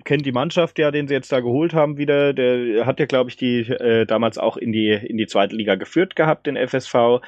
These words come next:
Ähm, weiß ich nicht, ob da noch Spieler übrig sind oder ob er sich einfach nur mit dem Umfeld auskennt.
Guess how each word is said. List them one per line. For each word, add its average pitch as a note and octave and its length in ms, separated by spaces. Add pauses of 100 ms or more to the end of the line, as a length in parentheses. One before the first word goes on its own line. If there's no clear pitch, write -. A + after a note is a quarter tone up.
(220)
Ähm, A2+ 380
weiß A#2 200
ich C3+ 60
nicht, B2+ 140
ob A#2 120
da A#2 100
noch A2 100
Spieler A#2+ 300
übrig C#3+ 400
sind C#3 340
oder G#2+ 300
ob G#2+ 160
er G#2+ 100
sich G2+ 160
einfach G#2+ 240
nur A2+ 140
mit G#2+ 100
dem A2 140
Umfeld E3 460
auskennt. B2+ 680